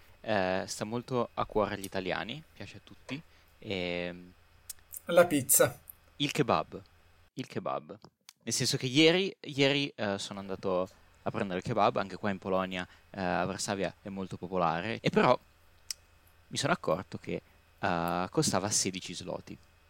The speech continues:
Speaker 1: ok? Sei mesi fa costava dodici zloty. Ok, ora
Speaker 2: Per gli
Speaker 1: quest-
Speaker 2: amici torinesi, ora sei a quattro e cinquanta.
Speaker 1: Esatto. Ora, ci sono un po',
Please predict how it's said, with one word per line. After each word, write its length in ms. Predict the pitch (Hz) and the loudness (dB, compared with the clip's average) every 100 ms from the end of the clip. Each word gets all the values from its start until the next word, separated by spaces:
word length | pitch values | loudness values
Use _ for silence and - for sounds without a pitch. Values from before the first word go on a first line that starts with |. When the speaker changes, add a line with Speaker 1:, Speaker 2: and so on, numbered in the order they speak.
| - | -20
Speaker 1:
ok? 380 | - 92 82 101 | -4 -2 -2 -4
Sei 260 | - - 156 | 4 8 8
mesi 240 | 113 123 | 6 0
fa 240 | 208 - - - - - - - | 0 0 -2 -6 -20 -20 -20 -10
costava 380 | - - 90 | -4 0 0
dodici 440 | 85 143 98 92 - | 4 4 4 -4 -10
zloty. 440 | - 82 90 95 - _ - - - - | -8 -8 -8 -12 -16 _ -10 -10 -10 -12
Ok, 200 | - 113 - | 0 2 6
ora 200 | 113 107 | 6 6
Speaker 2:
Per 260 | - - | 4 4
gli 40 | 175 | 6
Speaker 1:
quest- 120 | 180 | 8
Speaker 2:
amici 260 | 185 185 - | 6 4 6
torinesi, 720 | 202 190 190 208 196 220 214 | 6 8 8 8 8 6 8
ora 280 | 170 170 175 | 12 12 12
sei 200 | - 165 | 12 6
a 60 | |
quattro 280 | - 143 - | 6 4 4
e 40 | 147 | 2
cinquanta. 800 | - 139 135 135 131 127 135 - | 0 0 0 2 0 0 -2 -2
Speaker 1:
Esatto. 520 | - 113 95 - 110 - _ - | 0 4 4 4 -2 -4 _ 2
Ora, 220 | 120 95 - | 4 4 2
ci 140 | - | 0
sono 220 | 135 196 | 4 4
un 60 | 170 | 6
po', 180 | 170 | 8